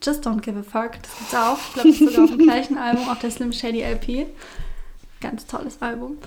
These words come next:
Speaker 1: ähm, von neunzehnhundertneunundneunzig. Und, ähm,
Speaker 2: Shoutout.
Speaker 1: <laughs> Genau. Äh, nee, es ist nämlich Still Don't Give a Fuck.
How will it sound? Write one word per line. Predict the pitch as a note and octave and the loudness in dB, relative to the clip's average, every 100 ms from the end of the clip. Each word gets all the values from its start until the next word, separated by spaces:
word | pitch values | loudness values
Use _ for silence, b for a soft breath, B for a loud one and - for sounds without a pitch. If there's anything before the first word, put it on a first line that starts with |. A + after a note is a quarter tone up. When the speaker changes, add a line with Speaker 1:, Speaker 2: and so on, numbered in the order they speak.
| B B B B - | B B B B -6
Speaker 1:
ähm, | B3+ A#3 A3+ | -4 -4 -6
von | A3 B3 | -6 -6
neunzehnhundertneunundneunzig. | A3 A3 A#3 A3+ A3 A3 A3+ C#4 C#4+ - | -4 -6 -6 -4 -2 -4 -4 -8 -12 -10
Und, | B3 A#3+ A#3 A3+ A3+ A3+ | -4 -2 -2 -4 -6 -6
ähm, | - A3+ A3 | -4 -2 0
Speaker 2:
Shoutout. | A3+ A#3+ B3 B3 - | 2 2 2 -2 -4
Speaker 1:
<laughs> | - B3+ C4 B B - - | -6 -4 -6 B B -20 -16
Genau. | C#4 C4+ D4 - - | -14 -8 -6 -8 -6
Äh, | B3+ B3 A#3+ | -4 -2 -4
nee, | B3 B3+ | -4 -6
es | - A3+ | -6 -8
ist | A#3+ | -6
nämlich | C4 B3 B3 | -6 -6 -8
Still | - D4+ D#4 | -4 0 0
Don't | G#3+ | -2
Give | G3+ G3+ | -6 -12
a | |
Fuck. | G#3 - G#3 | -14 -12 -12